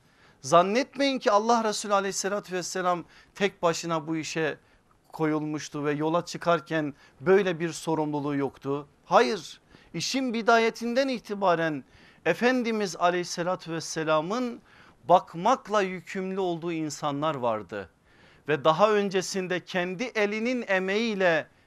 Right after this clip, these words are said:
Efendimiz aleyhissalatü vesselam elde ettiği parayla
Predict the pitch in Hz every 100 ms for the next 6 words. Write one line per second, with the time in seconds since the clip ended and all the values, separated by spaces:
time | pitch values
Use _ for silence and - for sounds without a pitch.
0 | - 147 185 180 165 175 170 156 160 160
1 | - 165 165 160 156 147 - 156 156 139
2 | - - _ - 160 165 180 180 165 -
3 | 175 165 - 160 196 202 180 170 139